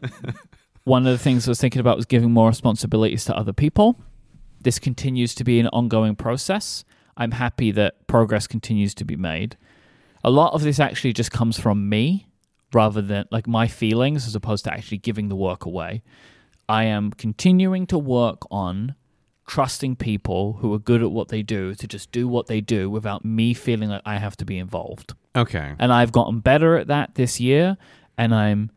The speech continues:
Speaker 1: continuing to work on this as an ongoing thing. But there is also, like, a practical part of actually giving tasks of mine to other people.
Speaker 2: What do you mean by that?
Speaker 1: Uh, it's more sponsorship stuff.
Speaker 2: Okay.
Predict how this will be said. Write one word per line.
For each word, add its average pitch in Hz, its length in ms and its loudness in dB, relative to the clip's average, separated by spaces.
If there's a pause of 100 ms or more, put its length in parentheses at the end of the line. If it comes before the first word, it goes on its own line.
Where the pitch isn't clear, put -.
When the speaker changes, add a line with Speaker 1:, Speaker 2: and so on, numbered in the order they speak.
(280)
Speaker 1:
continuing 127 720 0
to 123 100 -6
work 107 420 2
on 101 120 -2
this 95 180 -6
as 101 160 -6
an 95 160 -4
ongoing 92 640 -6 (300)
thing. - 460 -10 (600)
But 127 120 -2
there 139 180 6
is 139 140 4
also, 131 280 0
like, 110 300 -6
a 101 240 -6
practical 180 840 2
part 180 400 2 (360)
of 110 160 -2
actually 120 520 -4
giving 120 580 0 (160)
tasks - 640 0 (500)
of 110 140 2
mine 104 280 2
to - 140 -6
other 107 160 -4
people. 101 400 -4
Speaker 2:
What 147 160 2
do 151 40 -4
you 156 60 2
mean 160 160 2
by 85 180 2
that? 80 240 -4 (120)
Speaker 1:
Uh, 151 40 8
it's 147 140 2
more 151 160 0
sponsorship 135 480 -4
stuff. - 320 -2 (500)
Speaker 2:
Okay. 107 320 0